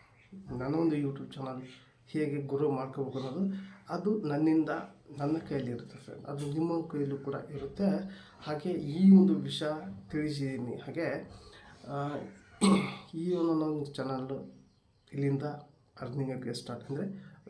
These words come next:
ದುಡ್ಡು ಮಾಡೋಕ್ಕೆ ಇಲ್ಲಿಂದ ನಾನು YouTube ಚಾನಲಿಂದ ಸ್ಟಾರ್ಟ್ ಆಗಿದೆ ಫ್ರೆಂಡ್. ಫ್ರೆಂಡ್, ಈ ಒಂದು ವಿಡಿಯೋ ಇಲ್ಲಿಗೆ ಎಂಡ್ ಮಾಡ್ತಾ ಇದ್ದೀನಿ.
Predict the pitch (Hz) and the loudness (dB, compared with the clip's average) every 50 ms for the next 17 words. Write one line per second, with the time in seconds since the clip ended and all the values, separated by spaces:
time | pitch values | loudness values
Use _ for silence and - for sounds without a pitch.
0 | 123 120 127 139 139 143 151 147 143 139 135 131 131 123 - 151 139 - 131 131 | -12 -8 -6 -6 -4 -2 -2 0 0 0 0 -2 -4 -6 -6 -6 -6 -6 -6 -6
1 | 127 135 131 127 - - 127 135 - - - - - - - - 127 135 139 143 | -4 -4 -4 -2 -2 -2 -2 -2 -4 -8 -12 -16 -20 -16 -12 -8 -6 -4 -2 0
2 | 139 127 131 139 139 139 139 143 135 139 - - 135 127 127 127 127 127 156 156 | 0 0 0 0 -2 -2 -2 -4 -6 -6 -8 -8 -8 -8 -6 -6 -4 -4 -6 -6
3 | - - - - - _ _ _ _ _ _ _ _ _ _ _ - - - - | -8 -12 -18 -20 -20 _ _ _ _ _ _ _ _ _ _ _ -20 -20 -10 -8
4 | 143 123 123 123 117 117 117 - - - 120 - - - 165 175 202 - - - | -6 -6 -6 -6 -6 -6 -6 -6 -8 -8 -8 -10 -8 -8 -4 -2 -2 -2 -2 -6
5 | - - - - - _ - 185 190 185 196 - 180 175 175 170 170 165 156 147 | -10 -14 -18 -20 -20 _ 2 4 4 4 4 2 0 0 0 0 0 0 0 0
6 | 147 143 147 151 151 151 - - - - 131 127 123 - - - 139 135 139 143 | 0 0 0 -2 -2 -4 -6 -10 -10 -10 -8 -8 -8 -10 -8 -8 -4 -2 -2 -2
7 | 147 139 135 - - 131 123 131 127 139 | -2 -2 -6 -6 -8 -8 -6 -6 -6 -6